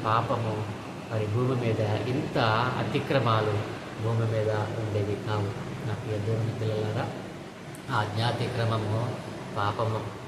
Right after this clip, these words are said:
పాపము వలన వచ్చే జీతము మరణము. కాబట్టి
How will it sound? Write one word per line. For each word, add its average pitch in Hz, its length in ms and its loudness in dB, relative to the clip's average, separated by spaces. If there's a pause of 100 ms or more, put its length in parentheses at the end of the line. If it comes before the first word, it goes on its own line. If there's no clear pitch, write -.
(200)
పాపము 113 420 0
వలన 117 240 4
వచ్చే 110 340 0
జీతము 117 420 2
మరణము. 127 500 2 (320)
కాబట్టి 123 580 2